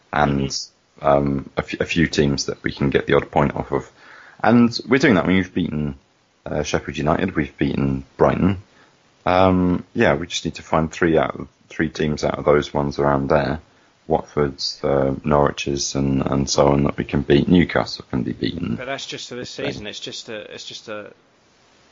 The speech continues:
Speaker 2: short-term solution. We need to be thinking about the future, surely.
Speaker 1: But yeah, I mean, it, it, we're not going to be relegated because we can't beat the likes of Chelsea or Tottenham.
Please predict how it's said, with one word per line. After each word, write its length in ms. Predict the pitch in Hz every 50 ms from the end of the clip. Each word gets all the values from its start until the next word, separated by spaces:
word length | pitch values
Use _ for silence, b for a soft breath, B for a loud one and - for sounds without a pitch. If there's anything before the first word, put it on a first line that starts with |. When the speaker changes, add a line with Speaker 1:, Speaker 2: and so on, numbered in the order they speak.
| _ _ _
Speaker 2:
short-term 600 | - - - 139 120 - - - 123 113 113 110
solution. 560 | - - 110 110 123 135 127 - - 107 101 101
We 80 | 107 113
need 140 | 120 120 -
to 80 | -
be 80 | - 113
thinking 380 | 101 - 120 110 107 - 110 104
about 180 | 101 107 95
the 60 | -
future, 400 | - - 131 135 123 - - 104
surely. 500 | 95 - - 123 123 113 101 98 95 90 - _ _ _ _ _
Speaker 1:
But 240 | - 95 82 - - -
yeah, 220 | 92 104 90 71
I 20 | 73
mean, 220 | 85 87 90 85
it, 160 | - 67 - - - - -
it, 240 | - 107 95 - 92
we're 180 | 92 101 113
not 240 | 120 123 104 87 -
going 260 | - 98 90 90 87 85
to 140 | - - -
be 120 | - 87
relegated 440 | 82 87 85 82 76 76 - - -
because 320 | - 69 - - 76 - -
we 60 | 73
can't 320 | - - 80 73 67 - -
beat 240 | - 73 - -
the 80 | - 73
likes 260 | 71 69 71 - - -
of 80 | 69 -
Chelsea 400 | - 73 71 67 - - 73 69
or 80 | 67
Tottenham. 480 | 65 - 67 - - - 58 60 60